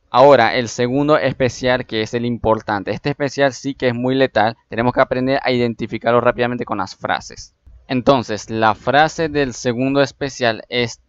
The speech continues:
"There is", dejan unos tres puntos. Eh, pasa, yo creo el primero lo deja así, en la primera, cuan-, es como que la primera parte de la frase.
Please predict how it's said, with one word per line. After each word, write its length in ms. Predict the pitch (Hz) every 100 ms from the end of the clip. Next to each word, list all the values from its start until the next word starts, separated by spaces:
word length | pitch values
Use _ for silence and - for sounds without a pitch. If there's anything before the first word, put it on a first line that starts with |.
| 120 117
"There 460 | 135 139 143 143
is", 560 | - 151 160 170 - - _ _ _
dejan 260 | 95 101 107
unos 220 | 113 -
tres 160 | 131
puntos. 480 | - 151 131 120 147 _ - _ _ _
Eh, 460 | 113 113 113 107 107 -
pasa, 260 | 127 160 127
yo 240 | 120 127
creo 160 | 147 156
el 180 | 143 120
primero 380 | 123 123 151
lo 100 | 156
deja 200 | 147 147
así, 320 | 147 - 131 143 _ _
en 160 | - 98
la 80 | 92
primera, 520 | 104 104 113 120 117
cuan-, 260 | 110 107 -
es 160 | 107 -
como 320 | 117 113 -
que 260 | 113 107
la 100 | 104
primera 280 | 101 107 107
parte 260 | 117 110 110
de 100 | 107
la 120 | 107
frase. 380 | - 95 -